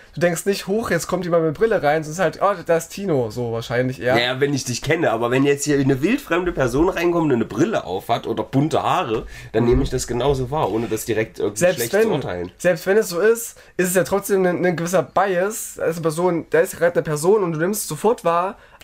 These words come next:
Speaker 1: aha, die Person ist schwarz irgendwie. Und, und die nächste Verknüpfung ist, eine Person, die schwarz ist,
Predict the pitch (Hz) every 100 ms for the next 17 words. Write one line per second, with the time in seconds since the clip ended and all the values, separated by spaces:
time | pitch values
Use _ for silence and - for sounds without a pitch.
0 | - 170 180 175 160 170 160 - 131 127
1 | - - 123 113 117 113 - _ - _
2 | - 170 180 - 170 165 - 160 156 202
3 | 208 165 208 208 190 175 220 - - -
4 | - - 170 170 190 165 165 214 - 190
5 | 220 -